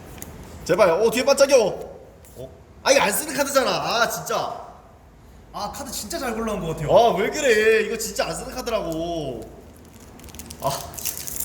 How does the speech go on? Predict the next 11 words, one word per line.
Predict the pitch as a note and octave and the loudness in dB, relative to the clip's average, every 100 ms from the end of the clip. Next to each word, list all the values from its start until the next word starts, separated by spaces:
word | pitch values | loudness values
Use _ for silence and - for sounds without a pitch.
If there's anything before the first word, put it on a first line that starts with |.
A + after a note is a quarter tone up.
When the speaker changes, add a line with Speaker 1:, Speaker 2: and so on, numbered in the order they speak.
| - - - - - | -6 -8 -8 -10 -4
Speaker 1:
아, | E3 F#3+ | 0 0
귀중한 | - F#3 A#3+ | -2 -4 -4
트리플 | A#3+ C4 - B3 | -4 -6 -4 -2
레어 | G#3+ | 0
이렇게 | F3+ - | -2 -4
빼지 | A3 F#3 | -6 -4
맙시다, | C#3 - E3 C#3+ | -4 -2 -2 -2
진짜. | C3+ C#3 | -4 -4
어, | B2+ C3 B2 A2+ A2 - - - - - - - - - - - - - - - - - - - D#3+ E3+ | -2 -2 -2 -4 -6 -10 -16 -20 -20 -20 -20 -20 -20 -20 -20 -20 -20 -20 -20 -20 -20 -20 -20 -16 -12 -2
왜 | E3+ | 0
그래? | F3+ F#3+ D3+ D3+ D3+ C#3+ - | 2 2 2 0 -2 -4 -8